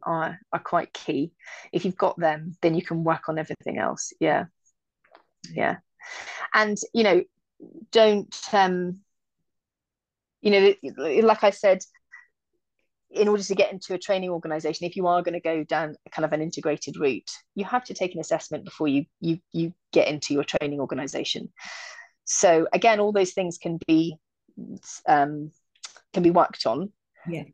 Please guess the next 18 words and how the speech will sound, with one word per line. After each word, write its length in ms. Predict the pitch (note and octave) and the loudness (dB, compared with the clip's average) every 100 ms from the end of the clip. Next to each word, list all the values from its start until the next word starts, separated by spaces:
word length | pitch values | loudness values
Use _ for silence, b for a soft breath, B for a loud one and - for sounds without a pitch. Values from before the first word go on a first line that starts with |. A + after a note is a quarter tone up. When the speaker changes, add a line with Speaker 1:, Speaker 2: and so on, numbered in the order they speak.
| - | 0
Speaker 1:
but, 340 | F3+ C#3 - - - - - _ _ _ _ | 2 2 -2 -4 -16 -16 -16 _ _ _ _
you 100 | F3+ | -2
know, 340 | D3 D3 E3 - _ _ _ B B B | 0 -2 -2 -6 _ _ _ B B B
it 180 | G#3+ - | 2 4
might 440 | G3 G3 E3+ D#3+ - _ _ _ - F#3+ | 4 6 6 2 -4 _ _ _ -10 -2
just 720 | - E3+ - - - - - - _ | 2 2 0 -10 -6 -6 -6 -10 _
show 260 | - - F#3 | -2 4 6
you 240 | F3 F3 | 6 6
something 460 | E3+ F3 D#3 - D#3+ | 2 2 -2 0 0
that 100 | E3 | 2
actually 360 | D3+ - - D#3 | 0 -2 2 4
you're, 180 | D#3+ | 4
you're 160 | D#3+ E3+ | 6 4
really 280 | E3 D#3 D3+ | 6 4 4
not 200 | D#3 - | -2 0
very 160 | D3 C#3+ | 0 0
good 180 | C#3+ | -2
at. 160 | C3+ B2 | -4 -8